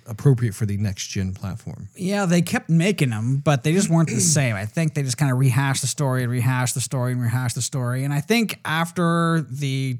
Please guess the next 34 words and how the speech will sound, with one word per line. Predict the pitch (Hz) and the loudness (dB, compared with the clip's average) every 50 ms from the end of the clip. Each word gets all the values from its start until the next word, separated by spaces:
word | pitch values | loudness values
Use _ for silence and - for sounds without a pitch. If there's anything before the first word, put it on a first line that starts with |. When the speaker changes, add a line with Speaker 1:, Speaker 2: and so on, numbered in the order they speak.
| - | -8
Speaker 2:
turn-based | - - - 165 165 165 151 143 147 143 135 123 - | -8 -2 0 2 2 2 2 2 2 2 0 0 -4
combat, | - - - 139 139 147 143 143 143 147 151 143 - | -6 -4 -2 0 0 2 2 2 2 0 0 -2 -4
it | 131 127 113 | -6 -6 -2
never | 147 151 156 160 170 160 | -2 0 0 0 0 0
really | 135 127 143 147 151 151 151 147 | 0 0 2 2 2 4 4 4
was | 139 127 127 131 143 147 156 151 | 2 2 2 0 2 2 0 0
as | - - 143 143 143 147 - | -2 -2 -2 -2 -2 -2 -2
fun | - - 147 143 156 160 | 0 2 2 4 4 2
for | - 170 | 2 0
some | 170 - 185 180 180 | 0 2 2 2 2
reason. | 185 180 175 180 196 196 175 - - - - - - - - - - - - | 2 2 2 2 0 0 -2 -6 -12 -20 -20 -20 -20 -20 -20 -20 -20 -8 -2
And | - 156 165 | 0 0 2
it | 175 | 2
never | 190 208 220 | 2 2 2
could | - - 220 202 175 | 2 4 4 4 4
Speaker 1:
Yeah. | 180 | 4
Speaker 2:
pick | 180 - 185 175 | 2 2 2 4
up | 170 160 | 2 0
steam. | 147 - - - 151 135 117 95 92 101 | 0 0 0 0 0 0 0 -2 -4 -4
So, | - - 131 | -4 -2 0
I | 123 123 127 135 | 0 2 2 2
mean, | 147 151 | 4 4
I, | 143 139 156 | 4 6 6
w-, | 160 156 156 | 4 4 4
I | 135 147 | 2 2
was | 147 143 139 123 120 | 2 2 2 2 2
on | 135 147 147 139 | 2 4 4 4
YouTube | 139 139 147 143 - 135 135 135 135 | 4 4 2 2 2 2 2 2 2
and | 123 117 | 2 2
I | 113 | 0
was | 117 117 117 | 0 2 2
looking | 135 147 143 - 135 | 2 2 2 2 0
around | 123 120 123 123 123 123 127 127 123 | 2 2 2 2 2 2 2 0 0
for | - - 120 113 113 110 110 110 110 | -2 -2 -2 -2 0 0 0 -2 -4